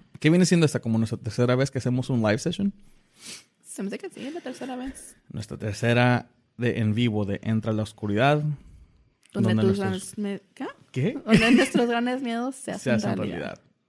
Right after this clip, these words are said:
Speaker 1: Ya hace mucho que no decía eso. A mi lado derecho está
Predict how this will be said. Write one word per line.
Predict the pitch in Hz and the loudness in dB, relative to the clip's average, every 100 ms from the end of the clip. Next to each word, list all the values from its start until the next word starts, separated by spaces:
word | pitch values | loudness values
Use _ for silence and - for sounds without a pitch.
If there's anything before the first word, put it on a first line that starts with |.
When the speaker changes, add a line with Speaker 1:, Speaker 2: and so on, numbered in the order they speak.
| _ | _
Speaker 1:
Ya | 113 113 | -18 -14
hace | - | -6
mucho | 117 113 117 | -4 -4 -6
que | 113 | -8
no | 110 | -8
decía | 107 117 | -8 -12
eso. | 113 131 - _ _ _ _ _ _ _ _ _ _ _ _ _ _ _ - | -12 -16 -20 _ _ _ _ _ _ _ _ _ _ _ _ _ _ _ 0
A | 135 | 4
mi | 139 | 6
lado | 139 139 | 6 4
derecho | 131 127 117 | 2 0 -4
está | - 120 113 107 | -2 -2 0 -2